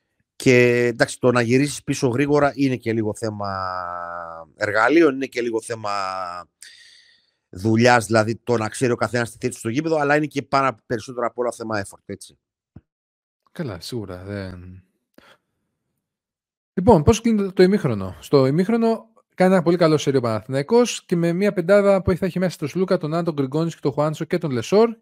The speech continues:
Speaker 2: και κλείνει μπροστά το σκορ, αν δεν κάνω λάθος, με το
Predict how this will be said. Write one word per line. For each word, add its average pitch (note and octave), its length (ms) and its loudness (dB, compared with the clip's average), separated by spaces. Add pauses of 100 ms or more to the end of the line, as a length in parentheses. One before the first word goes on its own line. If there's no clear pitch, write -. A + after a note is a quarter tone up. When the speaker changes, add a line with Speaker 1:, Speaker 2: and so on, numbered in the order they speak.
Speaker 2:
και G#3+ 260 2 (140)
κλείνει F#3 480 0
μπροστά D#3 440 0
το C#3+ 80 -6
σκορ, G3+ 360 2 (440)
αν F3 140 2
δεν F3 100 2
κάνω F3 240 2
λάθος, E3+ 500 -2
με D#3+ 380 -4
το D#3 380 -2